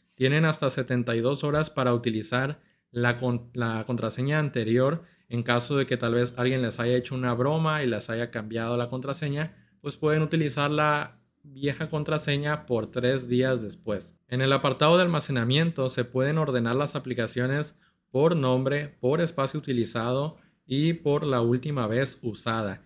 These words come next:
Anteriormente no se podía, las ordenaba por defecto por el espacio. Ahora tenemos esas tres opciones. En la aplicación de mensajes podemos deslizar para responder, tal como se puede hacer en WhatsApp.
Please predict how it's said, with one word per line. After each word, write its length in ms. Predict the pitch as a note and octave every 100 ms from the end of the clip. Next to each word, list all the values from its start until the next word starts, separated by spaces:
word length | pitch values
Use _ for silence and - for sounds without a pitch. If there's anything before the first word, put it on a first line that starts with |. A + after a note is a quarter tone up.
| _
Anteriormente 640 | A#2 A2+ A#2 C3 C#3 C3+ C#3+
no 200 | B2 A#2
se 160 | C#3+
podía, 480 | B2 A#2 A#2+ D#3 E3+ E3
las 180 | A2
ordenaba 440 | A2+ G#2+ G#2+ B2 C3+
por 140 | B2+
defecto 540 | A2 - A2+ - C3 A#2+
por 160 | A2+
el 120 | G#2
espacio. 640 | G2 - B2+ D3 - D#3+ D#3+ _ _
Ahora 280 | - A2 C3
tenemos 360 | C3 A#2 C3+ C3
esas 380 | A#2+ D3 C#3 -
tres 240 | G2 F#2
opciones. 540 | G2+ - D#3+ B2 - _ _ _ _ _
En 120 | A#2+
la 80 | A#2
aplicación 440 | A#2+ B2 A#2 C3+
de 120 | D#3
mensajes 560 | C#3+ A#2+ C3+ C3+ D#3+ D#3
podemos 560 | - A#2 B2 C#3+ D3+ C3+
deslizar 800 | C3 B2 G#2+ - B2 D3+ E3 _ _ _ _
para 380 | B2 C3+ D3 -
responder, 680 | B2 A#2+ - G#2 B2+ F3 -
tal 200 | A#2+ A#2+
como 160 | B2+
se 140 | A#2+ A2+
puede 200 | A#2 A#2
hacer 240 | A2+ A#2+
en 120 | A2
WhatsApp. 600 | G#2 F#2+ - D3 E3 -